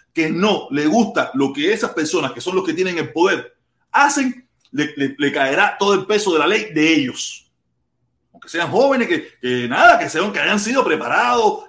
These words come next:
e integrados a esa sociedad, que hayan sido hechos, fabricados por ellos mismos, pero como no piensan como ellos, si tienen que arrollarlo, los arrollan, si tienen que pisarlo, los pisan, y si tienen que hacer lo que haya que hacerle, se los van a hacer por mantener una ideología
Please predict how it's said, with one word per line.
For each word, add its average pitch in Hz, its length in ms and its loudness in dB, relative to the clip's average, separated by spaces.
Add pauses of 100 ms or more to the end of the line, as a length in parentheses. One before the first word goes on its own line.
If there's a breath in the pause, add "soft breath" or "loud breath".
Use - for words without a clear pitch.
e 135 100 -2
integrados 139 600 2
a - 20 0
esa 170 140 -2
sociedad, 165 400 -2
que 175 80 -2
hayan 196 160 0
sido 240 280 2
hechos, - 400 -2
fabricados 233 600 2
por 190 160 0
ellos 226 160 2
mismos, 269 500 -2 (380)
pero 139 260 -2
como 139 220 -4
no 214 160 2
piensan 269 340 2
como 220 300 0
ellos, 277 260 0 (140)
si 127 200 -6
tienen 233 280 0
que 208 80 -4
arrollarlo, 196 420 2
los 151 220 0
arrollan, 131 400 -2
si 123 100 -12
tienen 202 240 -2
que 185 80 -2
pisarlo, 202 380 -2
los 156 200 0
pisan, 240 300 -2 (240 loud breath)
y 123 60 -18
si - 80 -14
tienen 185 180 -2
que 175 60 -4
hacer 190 160 -2
lo 165 80 2
que 160 80 0
haya 175 100 0
que 160 60 -6
hacerle, 202 360 -2
se 127 140 -10
los 117 80 -8
van 143 160 -4
a 151 60 -8
hacer 190 280 -8
por 147 160 -2
mantener 165 500 -2
una 277 220 0
ideología 180 540 0